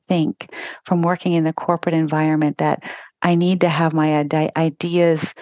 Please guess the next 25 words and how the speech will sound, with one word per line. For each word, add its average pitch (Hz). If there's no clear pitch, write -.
my 147
decisions, 165
my 143
recommendations, 160
because -
that 147
was -
part 151
of 151
my 147
role. 185
I 196
need 214
to 226
have 202
them 185
validate 165
or, 147
uh, 160
quote -
unquote 160
approved 156
or 147
get 170
the -